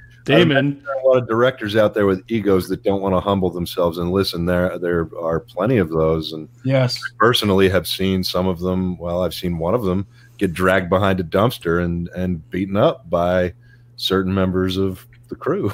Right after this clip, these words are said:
Speaker 2: <laughs>
Speaker 1: I love that story. I really do. <laughs> I'm sorry.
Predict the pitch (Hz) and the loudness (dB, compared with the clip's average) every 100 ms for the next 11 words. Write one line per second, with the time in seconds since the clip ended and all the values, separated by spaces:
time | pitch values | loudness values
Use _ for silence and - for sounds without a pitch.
0 | - - - 117 110 101 104 - 127 110 | -8 -18 -6 -2 0 0 0 0 0 0
1 | 110 104 - - 131 127 123 101 113 - | 0 -2 -6 -4 -2 0 0 0 -4 -4
2 | - - 175 - - - 196 | -4 4 4 4 -2 0 -2